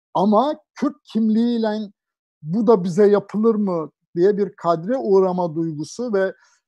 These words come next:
Türklerin yüz sene önce yaşadığı o kimlik bilincinin yeniden yeşermesi ya da gelişmesi gibi bir süreç var. Dolayısıyla artık şimdi Kürtlerin yüzde yetmişe yakını H D P'ye veya ardıl olan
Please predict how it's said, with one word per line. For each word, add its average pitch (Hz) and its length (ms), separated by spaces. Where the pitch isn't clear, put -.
Türklerin 220 500
yüz 226 160
sene 208 260
önce 185 260
yaşadığı 185 520
o 202 320
kimlik 196 400
bilincinin 185 720
yeniden 208 400
yeşermesi 185 840
ya 180 140
da 202 60
gelişmesi 175 720
gibi 220 220
bir 202 120
süreç 220 500
var. - 140
Dolayısıyla 196 540
artık 226 420
şimdi 220 480
Kürtlerin 220 680
yüzde 185 360
yetmişe 196 540
yakını 180 520
H 180 220
D 190 160
P'ye 220 420
veya 185 240
ardıl 170 480
olan 170 300